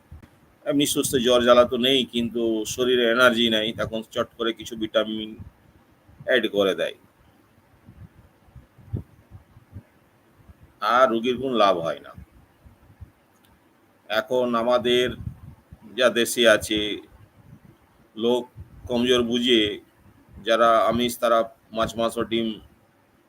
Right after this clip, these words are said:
বাড়িয়ে দেয়, বা নিরামিষ আছে, তারা দামি খাদ্য, যেমনি কাঠবাদাম, কাজু, কিশমিশ,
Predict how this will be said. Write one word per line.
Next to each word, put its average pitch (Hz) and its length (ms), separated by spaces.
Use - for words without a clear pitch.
বাড়িয়ে 110 260
দেয়, 107 280
বা 110 460
নিরামিষ 113 420
আছে, 110 200
তারা 110 500
দামি 110 420
খাদ্য, 107 600
যেমনি 107 500
কাঠবাদাম, 107 800
কাজু, 110 260
কিশমিশ, 110 560